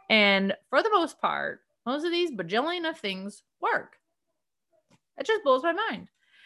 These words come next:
And even if you say, "Oh, I have this one thing," uh, Elaine had, had her unique experience. Sabrina's talking about her son with his unique experience.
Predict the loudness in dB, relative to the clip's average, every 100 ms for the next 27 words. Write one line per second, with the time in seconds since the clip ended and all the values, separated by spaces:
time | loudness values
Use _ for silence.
0 | -18 -2 0 2 0 -2 -4 -4 -4 -4
1 | -2 0 0 0 -2 -8 _ _ _ _
2 | _ _ _ _ _ 4 6 6 4 2
3 | 0 -6 -4 -2 -2 -4 -6 _ _ -2
4 | -2 -4 -4 -6 -2 0 2 2 0 -2
5 | 0 0 -2 -6 -12 -6 -4 -4 -6 -4
6 | -6 -8 -12 -10 -8 -6 -6 -10 -16 _
7 | _ _ -10 -8 -6 -8 -10 -10 -10 -10
8 | -10 -10 -10 -8 -8 -6 -6 -8 -10 -8
9 | -8 -8